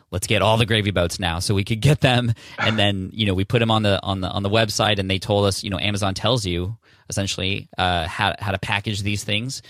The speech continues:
where to send them. You don't send all the things to one place. You send them all around to all the distribution centers, and then you start to kinda track things. And I remember getting emails, you know, daily with, you know, "Hey, four of your gravy boats sold today." And it's like, "Wow, this is cool." It's like, and, and of course they ship it for you. It's, it's already,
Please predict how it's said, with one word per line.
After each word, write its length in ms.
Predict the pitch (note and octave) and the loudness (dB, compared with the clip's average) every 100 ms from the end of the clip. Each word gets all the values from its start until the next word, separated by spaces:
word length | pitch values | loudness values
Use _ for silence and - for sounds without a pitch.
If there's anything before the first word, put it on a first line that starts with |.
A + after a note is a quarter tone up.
| - - | -20 -8
where 280 | F#2+ G#2 A2 | 0 2 2
to 80 | C3 | 2
send 260 | A2 F#2+ | 0 0
them. 140 | F#2 A2+ | 0 0
You 80 | |
don't 240 | A2 A2+ - | 0 0 -2
send 320 | - G#2+ G#2+ | -2 0 0
all 320 | - G2 G#2+ | 0 2 2
the 160 | G2+ G#2 | 2 0
things 340 | - A2+ G#2 | 0 -2 -2
to 100 | - | -4
one 200 | F#2+ F#2+ | -2 -4
place. 300 | F2+ B2 G2 | -2 -2 -2
You 60 | G2 | -4
send 240 | - G#2 | -4 -2
them 140 | G2 F#2+ | -2 -2
all 160 | F#2+ | 0
around 440 | F#2 G2+ B2 F2 E2 | 0 0 0 -4 -6
to 260 | F#2+ F2+ - | -4 -4 -2
all 120 | F#2+ | -4
the 80 | F#2 | -4
distribution 560 | F#2 - F2 A2+ - | -6 -8 -6 -6 -6
centers, 380 | G2 F#2 F2+ F2+ - - - - | -6 -6 -4 -8 -10 -20 -20 -10
and 140 | - G#2+ | -4 -2
then 120 | G#2+ | 0
you 60 | A2 | 0
start 240 | - A#2 | 0 0
to 80 | A#2+ | 0
kinda 220 | B2+ A#2+ | -2 -2
track 300 | - D3 G#3 | 0 0 0
things. 220 | G#2+ F#2+ | -2 -2
And 100 | G2 | -2
I 40 | G#2+ | 0
remember 280 | A2 A2+ G#2 | 0 0 0
getting 300 | A2 A2 A2 | -2 -2 -2
emails, 560 | B2 B2+ B2 A#2+ A#2+ - - _ | 0 0 -2 -4 -8 -14 -20 _
you 80 | - | -4
know, 100 | A2+ | -2
daily 440 | G#2+ A2+ B2+ C3 B2 | 2 2 4 2 2
with, 400 | A2 G#2 - - | 2 2 -4 -12
you 140 | - G2 | -6 -2
know, 160 | G2 | -2
"Hey, 360 | F2 B2 C#3 G2 | -4 -2 -2 -4
four 380 | - - A2 A#2 | -8 -2 0 0
of 80 | |
your 180 | A2+ A#2 | 0 -2
gravy 360 | A2+ A#2+ A#2+ B2 | -2 0 0 0
boats 320 | A2+ A2+ - | 0 0 -4
sold 460 | - A2 F2+ F#2 F2 | -4 -2 0 -2 -4
today." 420 | F#2+ F2 D#2+ D#2+ | -2 0 -2 -4
And 220 | E2 E2 | -6 -8
it's 220 | F2+ - | -8 -6
like, 260 | E2+ E2+ - | -6 -6 -10
"Wow, 320 | - A2 C3 | -4 0 0
this 160 | C#3+ D3+ | 0 -4
is 100 | C#3 | -4
cool." 240 | F#3+ D3 | 0 0
It's 100 | G2 | 0
like, 200 | G2+ - - | -4 -6 -8
and, 140 | G#2+ | -8
and 140 | - | -6
of 100 | F2+ | -8
course 240 | - F#2 - | -6 -6 -4
they 140 | F2 | -4
ship 260 | - C#3+ - | -2 -4 -2
it 140 | E2 | -6
for 220 | - E2+ | -6 -8
you. 240 | E2+ E2+ D#2 | -6 -6 -8
It's, 220 | - - - | -10 -10 -10
it's 160 | - | -4
already, 440 | F#2 F#2+ F2+ F2+ | -2 -2 -2 -4